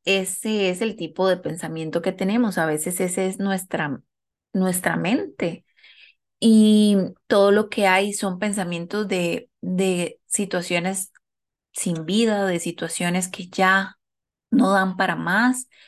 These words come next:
de historias que ya no funcionan, de diálogos internos completamente destructivos, negativos, críticos a más no poder.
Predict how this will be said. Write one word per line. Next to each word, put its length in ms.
de 260
historias 580
que 200
ya 220
no 120
funcionan, 1040
de 880
diálogos 600
internos 760
completamente 880
destructivos, 1120
negativos, 1000
críticos 760
a 60
más 180
no 220
poder. 480